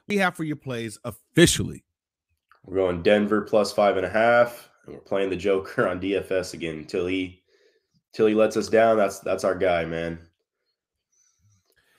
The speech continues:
Speaker 1: Very, very interesting, man. I'm gonna watch this game, man. I'm going to watch this
Speaker 2: It's gonna be a
Speaker 1: game
Speaker 2: good one.
Speaker 1: closely. Yeah, it is gonna be a good one.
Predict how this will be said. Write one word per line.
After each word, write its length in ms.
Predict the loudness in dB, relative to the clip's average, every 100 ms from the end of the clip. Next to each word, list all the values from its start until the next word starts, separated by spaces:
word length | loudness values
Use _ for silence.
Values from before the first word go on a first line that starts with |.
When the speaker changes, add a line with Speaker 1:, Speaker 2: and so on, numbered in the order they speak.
| _ _ _ -20 _ _ _ _ -20 -10
Speaker 1:
Very, 260 | -6 -6
very 280 | -6 -6 -6
interesting, 460 | -6 -6 -8 -8 -8
man. 200 | -8 -10 0
I'm 200 | 2 2
gonna 160 | 2
watch 280 | 2 2 0
this 180 | -4 -2
game, 260 | 0 0
man. 220 | 0 -2 -6 -6
I'm 240 | -4 -2
going 260 | -4 -6 -8
to 160 | -4
watch 480 | 0 4 4 2 -4 -8
this 280 | -4 -4 -4
Speaker 2:
It's 80 | -6
gonna 160 | -2
be 60 | 0
a 20 |
Speaker 1:
game 100 | 0
Speaker 2:
good 140 | -2
one. 140 | -6 -14 _ _ _ _ _
Speaker 1:
closely. 400 | 0 0 0 2
Yeah, 220 | 4 4
it 180 | 2 2
is 180 | 2 2
gonna 160 | 0
be 120 | 0
a 40 | 0
good 200 | -2 -4
one. 160 | -8